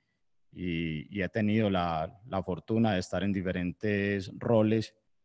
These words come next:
Hoy me corresponde aportar a este grupo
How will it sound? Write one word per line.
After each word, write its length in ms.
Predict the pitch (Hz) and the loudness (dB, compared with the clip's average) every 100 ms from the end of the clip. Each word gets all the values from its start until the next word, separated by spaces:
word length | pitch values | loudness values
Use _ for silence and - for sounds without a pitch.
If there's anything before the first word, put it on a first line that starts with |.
| _ _ _ | _ _ _
Hoy 240 | - 95 95 | -6 -2 2
me 520 | 101 104 104 104 104 | 2 4 4 2 0
corresponde 800 | - 90 87 - 113 117 113 98 | -2 -4 -4 -2 2 4 4 4
aportar 560 | 92 90 - 85 101 92 | 0 -2 -6 -4 -2 2
a 80 | 104 | 0
este 640 | - - 104 104 104 104 | -2 -2 0 2 0 0
grupo 680 | 95 110 101 110 107 104 101 | 0 0 0 0 2 0 -2